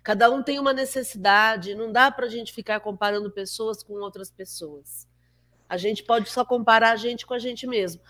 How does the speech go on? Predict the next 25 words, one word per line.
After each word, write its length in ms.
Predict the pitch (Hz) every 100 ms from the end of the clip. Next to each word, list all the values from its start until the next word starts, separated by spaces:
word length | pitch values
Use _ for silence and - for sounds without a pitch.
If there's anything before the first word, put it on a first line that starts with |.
| - _
Então, 220 | 190 240
se 100 | -
eu 60 | 277
tiver 640 | - 311 240 214 160 160 _ _ _ _ _ _
uma 320 | 190 208 202 208
situação 680 | - 214 254 254 - 220
em 120 | 202 196
que 120 | 220
eu, 360 | 220 214 208 - _ _
é, 160 | - 180
consigo 580 | - 220 220 - 262 247
mais 380 | 240 240 226 220
um 180 | 269 247
dia 360 | 220 269 302
de 120 | 269
vida 340 | 247 233 208 196
aqui 160 | 202
na 140 | 185 180
Terra, 520 | 226 233 226 190 151 _ _ _
isso 160 | 214 214
vai 100 | 240
ser 140 | 247
bom 200 | 233 254
pra 160 | 254 277
mim. 340 | 285 247 226